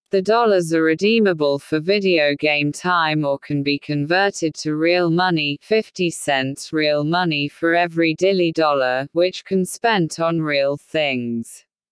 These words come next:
The kids are taught to save some of it and they learn to appreciate what it takes to make money in this world.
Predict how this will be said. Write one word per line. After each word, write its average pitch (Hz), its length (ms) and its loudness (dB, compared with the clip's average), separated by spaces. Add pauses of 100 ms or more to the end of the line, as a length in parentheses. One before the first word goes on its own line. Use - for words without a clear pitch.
(680)
The 202 100 0
kids 202 420 0
are 175 80 2
taught 196 460 2
to - 180 -2
save 180 420 2
some 156 320 0
of 147 140 0
it 151 240 -2
and 151 160 0
they 151 160 2
learn 175 440 2
to 160 240 2
appreciate 151 840 -2
what 170 360 -2
it 180 140 0
takes 180 420 -2
to 196 140 -2
make 160 320 2
money 160 420 0
in 156 140 -2
this 151 280 -4
world. 131 640 0